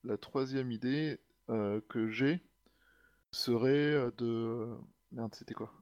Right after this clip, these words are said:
Ah, il vient de m'échapper. Euh, de nous renseigner sur, euh, leur, euh, culte, de nous renseigner sur leur culte et leur, euh, divinité. Et, euh, alors là, je pense que ça va être blasphématoire et du coup, euh, je sais pas si c'est une bonne idée,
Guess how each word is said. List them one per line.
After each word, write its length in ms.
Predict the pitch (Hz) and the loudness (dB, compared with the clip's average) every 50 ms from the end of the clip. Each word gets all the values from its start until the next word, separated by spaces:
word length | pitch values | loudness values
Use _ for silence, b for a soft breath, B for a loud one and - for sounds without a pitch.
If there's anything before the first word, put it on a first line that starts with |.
| - | -10
Ah, 160 | 156 165 175 160 | -6 -4 -2 -2
il 40 | |
vient 100 | 131 139 | 0 -2
de 40 | 127 123 | -2 -2
m'échapper. 300 | 123 - - - 123 - - - B B B B B B B B - | -2 -4 -6 -8 -8 -10 -12 -16 B B B B B B B B 2
Euh, 480 | 123 127 123 113 110 104 95 87 85 73 - - - _ _ - - - _ - | 4 4 6 6 4 4 2 2 0 -2 -4 -8 -18 _ _ -20 -20 -14 _ -4
de 160 | 123 - 143 | 2 4 4
nous 160 | 139 160 165 165 | 6 6 4 4
renseigner 480 | 160 170 165 - - 180 175 175 180 | 4 2 2 0 -2 -2 0 0 0
sur, 440 | 180 - - - 143 135 131 123 123 | -2 -2 -4 -4 -2 -2 0 2 2
euh, 280 | 117 113 117 113 110 113 | 4 4 4 2 2 2
leur, 340 | 120 123 127 120 113 117 | 2 2 2 2 2 2
euh, 120 | 110 113 113 | 0 0 0
culte, 540 | - - - 185 170 - - - - - - _ _ _ _ _ _ _ - - _ _ b b b b b b b b b | -2 -6 -8 -8 -8 -8 -8 -8 -8 -10 -12 _ _ _ _ _ _ _ -20 -20 _ _ b b b b b b b b b
de 80 | b 131 | b 0
nous 120 | 131 131 | 2 2
renseigner 360 | 127 135 135 - - 139 156 160 | 2 2 0 0 0 2 2 2
sur 240 | 156 - 127 117 | 2 2 2 4
leur 220 | 113 117 117 - - | 4 4 2 0 -4
culte 400 | - - 185 185 175 - - 131 - | -6 -4 -4 -4 -4 -2 0 0 2
et 180 | - 120 123 127 | 2 2 2 4
leur, 360 | 127 123 123 127 120 113 113 | 4 4 4 4 2 0 0
euh, 200 | 107 104 107 107 | 0 0 0 0
divinité. 640 | 107 - 113 117 120 127 127 123 - - 165 202 - _ _ _ _ | -2 -4 -8 -6 -4 -4 -4 -2 0 0 0 0 -2 _ _ _ _
Et, 220 | - 127 139 135 143 | 0 2 4 6 6
euh, 600 | 135 127 117 110 110 107 104 104 98 92 95 - - - _ _ _ | 6 6 6 4 4 4 4 4 4 4 2 0 -2 -6 _ _ _
alors 220 | - 120 113 110 | -4 -2 0 0
là, 220 | 107 131 147 165 170 | 2 2 2 2 0
je 140 | 139 - 123 | -2 -4 -6
pense 240 | - 156 156 - | -6 -4 -6 -4
que 100 | - - | -6 -8
ça 160 | 113 - - 110 | -8 -6 -4 -2
va 80 | 110 | -2
être 80 | 110 - | -2 -2
blasphématoire 640 | - 127 - - 139 131 127 117 - 139 139 139 - | -4 -6 -4 -4 -4 -2 -2 -2 0 0 0 0 0
et 40 | 117 | -4
du 80 | 113 113 | -6 -10
coup, 280 | - - 127 135 127 | -10 -8 -4 0 0
euh, 460 | 113 104 95 87 90 87 85 69 87 - | 2 2 0 0 -2 -4 -6 -8 -10 -10
je 200 | - - - 113 | -12 -12 -10 -10
sais 220 | 104 - - 113 | -10 -8 -8 -8
pas 180 | 104 - - - | -6 -4 -4 -4
si 120 | - - 113 | -4 -6 -8
c'est 120 | - - | -6 -4
une 60 | 113 | -2
bonne 140 | 110 113 107 | -2 0 0
idée, 240 | 113 113 131 151 - | 0 0 0 -2 -2